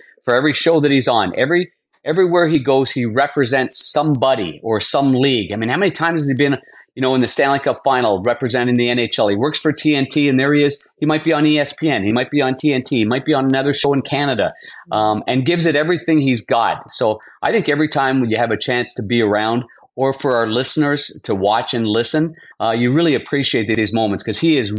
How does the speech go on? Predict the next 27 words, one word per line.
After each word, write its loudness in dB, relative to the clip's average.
truly 0
one 0
of -4
a -4
kind. -2
And -4
I -2
know, -2
Niner, -2
you've 0
been 0
very 0
fortunate -4
to -10
be 0
a 0
friend -4
of -4
his -2
for 0
a, -4
a 0
long 0
period -2
of -4
time, -4
uh, 0